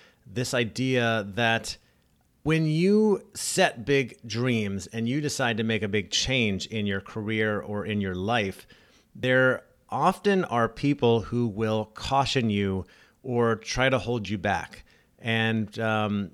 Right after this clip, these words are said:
tell you that, you know, you might not wanna do that, or you might not wanna go all in, or, uh, you really need to think about this or that. And there are,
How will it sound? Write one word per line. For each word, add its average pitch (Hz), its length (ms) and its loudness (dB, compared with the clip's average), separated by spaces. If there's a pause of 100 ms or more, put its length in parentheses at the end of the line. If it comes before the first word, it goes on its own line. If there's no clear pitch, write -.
tell 139 220 4
you 123 240 2
that, 104 280 0
you 113 120 -6
know, 110 80 -2
you 110 160 -2
might 139 360 -2
not 117 380 -4
wanna 107 240 -4
do 95 220 -6
that, 85 280 -8
or 101 120 -8
you 101 160 -6
might 113 280 -2
not 110 220 -2
wanna 104 220 -2
go 104 240 0
all 92 260 0
in, 87 300 -6
or, 98 340 -4 (420)
uh, 110 100 -6
you 113 240 -2
really 131 220 2
need 123 140 0
to 104 80 -4
think 120 240 -2
about 95 480 0 (340)
this 120 280 0
or 107 100 2
that. 90 400 -2
And 113 440 0
there 127 280 2
are, 120 480 2